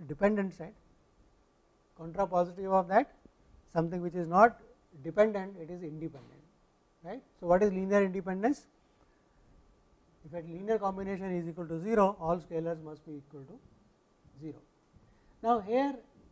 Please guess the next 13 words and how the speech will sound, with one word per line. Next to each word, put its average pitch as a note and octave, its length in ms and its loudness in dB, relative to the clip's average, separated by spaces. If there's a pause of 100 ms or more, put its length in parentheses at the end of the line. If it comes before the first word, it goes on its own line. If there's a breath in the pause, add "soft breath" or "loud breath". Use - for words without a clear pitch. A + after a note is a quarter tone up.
(260)
for F3 100 6
a F#3 120 4
given F#3+ 360 4
set, A3 380 0 (1080)
it F#3 100 -12
is G3 80 -12
not A#3 220 0
necessarily A3+ 420 -8
that A3+ 240 -8
set A3+ 240 0
should B3+ 160 -8
be B3+ 100 -6
finite. E3 440 -6